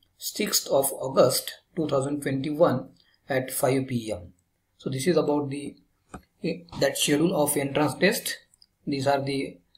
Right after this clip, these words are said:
points which should be keep in mind by the students. Then this is the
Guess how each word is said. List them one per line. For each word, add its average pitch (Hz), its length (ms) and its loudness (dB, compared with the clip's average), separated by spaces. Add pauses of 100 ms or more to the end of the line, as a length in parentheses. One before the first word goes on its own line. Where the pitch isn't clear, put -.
(200)
points 151 340 2
which 139 140 -6
should 143 180 -4
be 143 500 0 (100)
keep 147 200 0
in 147 160 2
mind 151 480 0
by 135 140 0
the 135 80 -2
students. - 760 0 (1120)
Then - 420 4 (480)
this - 180 2
is 196 140 2
the 185 400 6